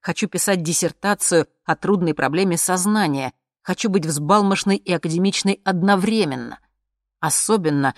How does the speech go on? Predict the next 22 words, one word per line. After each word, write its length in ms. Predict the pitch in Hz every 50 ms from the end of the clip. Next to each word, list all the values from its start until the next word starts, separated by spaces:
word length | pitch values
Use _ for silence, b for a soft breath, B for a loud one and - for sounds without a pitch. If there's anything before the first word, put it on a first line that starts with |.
| B B B
если 300 | 165 170 - - 165 151
требуется 500 | - 151 196 190 156 156 151 147 - 160
для 220 | 139 143 147 160
этого 200 | 165 - 147 151
всего 300 | 143 - - 165 160 190
лишь 220 | 190 170 147 - 151
врать 320 | 147 165 190 208 202 -
какому-то 420 | - 147 - - 185 180 - -
случайному 640 | 175 - - 180 - - - 208 190 190 170 165 170
человеку, 720 | 160 - - 175 151 151 147 147 190 214 - - 165 143 - _ _ _
который 320 | - 180 - 208 202 196
поверит 420 | 151 - 180 180 214 226 190 - -
во 120 | 160 185
что 240 | - - - 208 190
угодно, 500 | 170 160 156 180 233 226 196 202 170 147 - _ _
пока 200 | _ 185 151 185
есть 240 | 180 185 175 - -
надежда 480 | 180 175 170 165 196 240 214 160 165 165
затащить 440 | 156 - - 175 - - 208 160 -
тебя 220 | - 185 185 175
в 80 | - -
постель. 580 | _ 208 214 208 - - - 151 135 - -